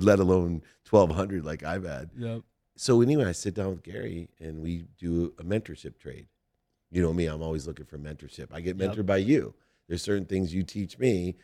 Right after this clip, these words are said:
Speaker 1: and, you know, I try my best to teach you what I know about other things in the investment
Speaker 2: Absolutely.
Speaker 1: side and, and things that take more experience. So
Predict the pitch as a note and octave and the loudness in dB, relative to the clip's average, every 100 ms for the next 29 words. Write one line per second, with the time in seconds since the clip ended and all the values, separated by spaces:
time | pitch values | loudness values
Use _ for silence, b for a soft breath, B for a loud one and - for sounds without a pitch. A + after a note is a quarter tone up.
0 | _ _ E2+ F2+ E2 D#2 F2 E2 D#2+ F#2 | _ _ -6 -4 -6 -10 -10 -10 -8 -8
1 | E2+ F2 E2 E2+ D#2+ E2+ - D#2 - D#2+ | -8 -6 -4 -6 -6 -12 -14 -16 -10 -6
2 | D#2 D#2+ D#2+ D#2 D#2 C#2+ _ _ C2+ D#2 | -6 -8 -8 -8 -8 -10 _ _ -12 -8
3 | E2+ C3 A2+ - C#2+ C#2 - - A#1 _ | -2 0 0 -6 -14 -16 -20 -20 -20 _
4 | E2 D#2+ E2 G#2 A2 A#2 G#2+ G#2 G2+ G2 | -6 -2 -2 -2 -2 -4 -4 -2 -4 -4
5 | F2+ - D#2+ E2+ D#2+ - D#2 D#2+ D2 - | -6 -8 -6 -6 -8 -8 -6 -6 -8 -2
6 | A#2+ E2 B2 A2 | 0 2 4 4